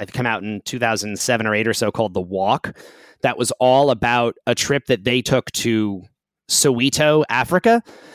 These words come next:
where they were really moved by the stuff they saw there. And they wrote an album about traveling to Africa and seeing all the poverty and the hardship in the world, and donated, I think, all or a huge portion of the profits from that album to battle H I V and aids in Africa.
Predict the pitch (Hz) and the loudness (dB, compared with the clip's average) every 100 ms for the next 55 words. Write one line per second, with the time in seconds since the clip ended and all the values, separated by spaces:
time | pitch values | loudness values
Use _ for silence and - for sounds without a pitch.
0 | - - 127 131 127 131 127 120 143 131 | -20 -4 0 2 2 2 4 4 2 4
1 | 120 131 147 - 123 117 - 131 127 107 | 4 4 4 0 -2 -2 -2 0 0 0
2 | 120 123 147 156 120 123 123 120 131 120 | 0 2 4 4 2 0 0 2 2 2
3 | 113 123 127 113 101 110 - - 123 117 | 0 0 0 -2 -2 -4 -4 -2 -2 -2
4 | 117 123 104 110 127 123 107 - 127 113 | -4 -2 -2 -2 -2 -2 -2 0 0 0
5 | 107 101 113 117 117 110 101 98 107 120 | -2 -2 0 0 0 -2 -2 -2 -2 -2
6 | - 113 104 104 104 101 98 123 120 123 | -2 -2 -2 0 0 0 -2 -2 -2 0
7 | 147 185 151 127 120 107 117 113 156 180 | 0 2 2 2 -2 -4 -6 -4 -2 -4
8 | - _ _ 120 131 147 139 120 107 - | -6 _ _ 2 4 4 4 2 0 0
9 | 160 147 - 143 - 120 - - 139 131 | 0 2 0 0 0 -6 -8 -2 -2 -2
10 | 117 - 123 120 110 127 127 110 - 110 | -4 -4 -2 0 0 0 -2 -4 -8 -6
11 | - 113 135 113 104 _ _ 127 139 139 | -2 0 0 -2 -4 _ _ -2 0 2
12 | 120 123 117 107 113 117 101 95 - 113 | 2 0 0 -2 -2 -2 -2 -6 -6 -6
13 | - 110 107 82 - | -4 -4 -4 -8 -12